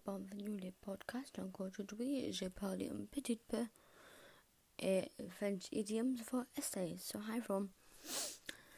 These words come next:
So this week I am discussing idioms. And idioms are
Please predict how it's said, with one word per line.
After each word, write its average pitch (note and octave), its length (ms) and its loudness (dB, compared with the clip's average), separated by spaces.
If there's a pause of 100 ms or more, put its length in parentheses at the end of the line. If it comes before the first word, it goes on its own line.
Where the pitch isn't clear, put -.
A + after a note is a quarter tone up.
(1120)
So - 160 8
this B3+ 260 4
week A3+ 320 2
I G#3+ 100 0
am G3+ 220 2
discussing G3 580 -6 (180)
idioms. G3 920 0 (720)
And G3 400 -2
idioms B3 460 2
are F#3+ 260 0